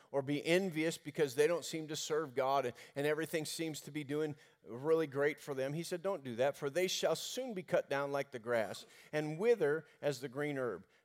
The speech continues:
Trust in the Lord and do good, dwell in the land, feed on his faithfulness.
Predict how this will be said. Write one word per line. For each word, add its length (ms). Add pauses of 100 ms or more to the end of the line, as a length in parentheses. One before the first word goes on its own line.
(100)
Trust 720
in 140
the 100
Lord 280
and 180
do 160
good, 320
dwell 300
in 100
the 100
land, 380
feed 460
on 160
his 260
faithfulness. 840